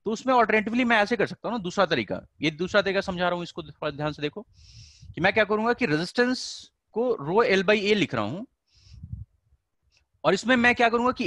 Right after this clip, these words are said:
एरिया को हटा देता हूं, let's say रेजिस्टर लेंथ के टर्म से लिख देता हूं, क्योंकि हमने जब स्ट्रेचिंग किया है तो वॉल्यूम कंजर्व्ड है, तो मैं एरिया को वॉल्यूम के टर्म से लिख देता हूं।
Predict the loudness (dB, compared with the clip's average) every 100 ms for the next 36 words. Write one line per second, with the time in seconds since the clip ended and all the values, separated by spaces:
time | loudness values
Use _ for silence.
0 | 2 4 4 4 2 2 2 0 -8 -4
1 | -2 2 2 4 2 2 0 0 0 2
2 | 4 4 4 4 2 0 0 -4 -6 -10
3 | _ -20 -14 -6 2 2 4 2 2 0
4 | 0 2 2 2 0 0 2 2 4 4
5 | 2 -4 -10 _ _ -6 0 2 4 4
6 | 2 0 2 2 2 2 2 2 -4 -4
7 | -8 -10 -14